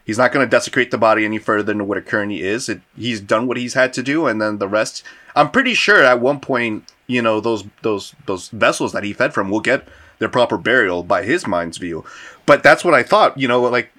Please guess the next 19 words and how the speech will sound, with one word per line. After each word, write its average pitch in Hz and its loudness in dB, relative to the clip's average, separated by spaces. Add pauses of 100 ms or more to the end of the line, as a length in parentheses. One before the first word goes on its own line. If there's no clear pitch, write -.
(200)
in 147 4
retrospect, 160 2
after 131 2
reading 139 0
this 117 -4
book 147 0
and 127 -2
you 107 -4
read 113 -2
this 117 -2
story, 120 -2
you 123 -6
could 139 -2
start 139 0 (280)
putting 175 0
together 135 0
where 127 2
the 117 -2
author 175 0